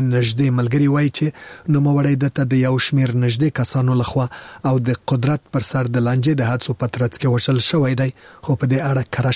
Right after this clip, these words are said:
شواهد هیڅ چا نه دي وړاندې کړي. د افغانستان د مقاومت ملي جبهه چې مشري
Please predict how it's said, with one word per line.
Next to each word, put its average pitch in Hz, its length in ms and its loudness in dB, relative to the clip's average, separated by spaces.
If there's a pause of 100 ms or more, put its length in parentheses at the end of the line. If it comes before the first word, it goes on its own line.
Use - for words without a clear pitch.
شواهد 127 420 2 (400)
هیڅ 156 100 2 (120)
چا 135 120 2
نه 143 80 4
دي 127 160 2
وړاندې 127 300 0 (100)
کړي. 135 180 2 (760)
د 139 120 -2
افغانستان 135 560 0
د 123 160 2
مقاومت 131 500 0 (240)
ملي 147 300 2
جبهه 123 320 0 (380)
چې - 60 -2 (140)
مشري 151 300 2